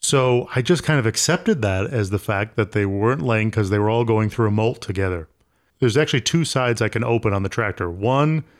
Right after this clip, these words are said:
has the nesting box on one end that I look for the eggs. The other is where the water and feeder are.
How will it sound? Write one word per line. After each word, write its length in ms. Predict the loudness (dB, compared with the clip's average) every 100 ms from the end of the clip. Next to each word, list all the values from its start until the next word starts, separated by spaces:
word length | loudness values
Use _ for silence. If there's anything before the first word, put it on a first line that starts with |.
| _ _
has 260 | -2 0 2
the 80 |
nesting 360 | 0 0 0 0
box 260 | 0 0 0
on 100 | 0
one 200 | 2 2
end 220 | 2 2
that 120 | 0
I 220 | 0 0
look 240 | 0 -2 -4
for 120 | -4
the 140 | -2
eggs. 300 | -2 -4 -8 -18 _ _ _
The 180 | -2 -2
other 580 | 2 2 4 4 4 2
is 220 | 0 -2
where 240 | 0 0 0
the 100 | 0
water 440 | 0 0 2 2
and 140 | 0
feeder 500 | -2 -2 0 -2 -2
are. 220 | -4 -8